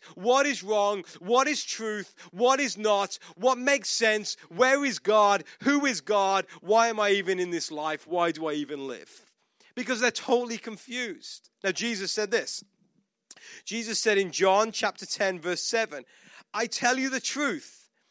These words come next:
I am the gate for the sheep." I am the gate for the sheep. Jesus is using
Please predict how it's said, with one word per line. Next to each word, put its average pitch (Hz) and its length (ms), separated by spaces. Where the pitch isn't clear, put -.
I 226 240
am 277 320
the 185 100
gate 208 840
for - 280
the 170 120
sheep." - 440
I 240 180
am 269 160
the 220 80
gate 214 440
for 190 100
the 190 60
sheep. 180 320
Jesus 226 640
is 175 200
using 220 380